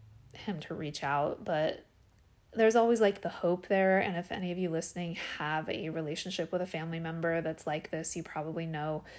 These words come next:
what I'm getting at, um, when I talk about this feeling of, like, um,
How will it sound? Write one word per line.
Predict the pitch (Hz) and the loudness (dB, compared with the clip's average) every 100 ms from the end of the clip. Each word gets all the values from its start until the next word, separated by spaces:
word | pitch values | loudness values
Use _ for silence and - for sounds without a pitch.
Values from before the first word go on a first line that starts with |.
| - - - - - | -18 -18 -20 -20 -8
what | 196 180 165 | 0 2 2
I'm | 165 | 0
getting | 156 147 156 | -2 -2 -4
at, | 151 151 165 - _ _ _ _ _ _ - _ - - | -2 0 -2 -4 _ _ _ _ _ _ -20 _ -12 -4
um, | 175 156 | -4 -2
when | 170 | -2
I | 156 | -4
talk | - 170 | -6 -8
about | - 165 160 | -2 -2 0
this | 180 - | -4 -2
feeling | 165 165 160 | -2 -2 -2
of, | 156 | -4
like, | 165 151 151 - - _ _ _ _ _ _ | -2 -2 -4 -10 -20 _ _ _ _ _ _
um, | - 165 156 151 156 156 170 | -2 0 0 -4 -6 -6 -8